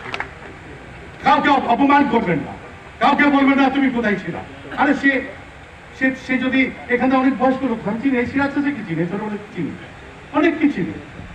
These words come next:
তাদের অনেক সময় হয়তো অ-, অনেক সময় কোনো কমিটিতে না থাকা, না থাকার জন্য একদিন রাজনীতিও করতে পারে না। আমি এই জন্য সম্মানিত সভাপতি ছিলাম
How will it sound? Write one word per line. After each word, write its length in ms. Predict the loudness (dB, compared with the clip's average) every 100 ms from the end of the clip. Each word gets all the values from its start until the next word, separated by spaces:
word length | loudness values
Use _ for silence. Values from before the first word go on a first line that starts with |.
| -18 -18 -16 -12
তাদের 220 | -4 0 0 2
অনেক 160 | 0 2 0
সময় 260 | 2 2 2 -4 -14 -4
হয়তো 240 | 0 4 4 2 0 -10 -14 -16 -16 -6
অ-, 100 | -4 2
অনেক 120 | 2 4
সময় 160 | 2 0 -8 -2
কোনো 120 | 0 2
কমিটিতে 360 | 2 2 2 -2 0
না 60 | 2
থাকা, 160 | 0 -2 2
না 60 | 2 4
থাকার 220 | 2 0
জন্য 120 | 0 0
একদিন 200 | 0 -2 -8 -8 -14 -12 -2
রাজনীতিও 380 | 0 2 2 2 0
করতে 160 | -2 -2
পারে 120 | -4 -6
না। 60 | -14 -18 -18 -16 -16 -16 -16 -14 -12 -12 -2 2
আমি 100 | 4
এই 60 | 4
জন্য 120 | 4 2
সম্মানিত 320 | 0 -2 -2 -2
সভাপতি 320 | 0 0 -2 -4
ছিলাম 180 | -2 -2